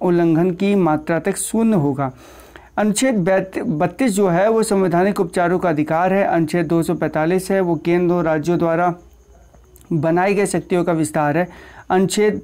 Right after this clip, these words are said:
तीन सौ जो छब्बीस है वो लोकसभा एवं विधानसभा का निर्वाचन वयस्क मताधिकार के आधार पर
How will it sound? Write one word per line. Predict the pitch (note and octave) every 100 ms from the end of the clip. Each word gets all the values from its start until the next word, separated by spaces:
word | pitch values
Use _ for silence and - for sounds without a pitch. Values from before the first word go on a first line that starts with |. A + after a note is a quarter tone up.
| -
तीन | G3+ G#3
सौ | G3 - G#3 A3
जो | F#3+
छब्बीस | F#3 E3 D3+ F#3 G#3
है | G#3
वो | F#3 F#3 F#3+
लोकसभा | E3 F#3 G3+ - F3+ F3 F#3+
एवं | E3+ F#3 D#3+
विधानसभा | D3+ D#3 F#3 F3 F3
का | E3+
निर्वाचन | F3 D3+ D3 D3 D3 G#3 G3 D3
वयस्क | D#3 G3 G3 G3
मताधिकार | E3+ D3+ E3 D3 D3+ D#3+ D#3
के | D#3
आधार | D#3 C#3+ D3 D3+
पर | G3+